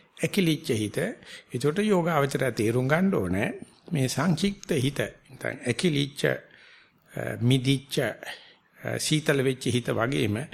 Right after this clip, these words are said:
වික්ෂිප්ත, විසිරිච්ච හිත මගේ අවශ්‍යතාවයට එන එකක් නෙවෙයි. එන එන වෙලාවේ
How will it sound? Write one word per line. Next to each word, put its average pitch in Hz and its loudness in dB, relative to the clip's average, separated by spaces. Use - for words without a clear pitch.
වික්ෂිප්ත, - -2
විසිරිච්ච 147 0
හිත 127 -2
මගේ 120 2
අවශ්‍යතාවයට 139 0
එන 123 2
එකක් 120 -2
නෙවෙයි. 123 2
එන 131 6
එන 165 6
වෙලාවේ 117 4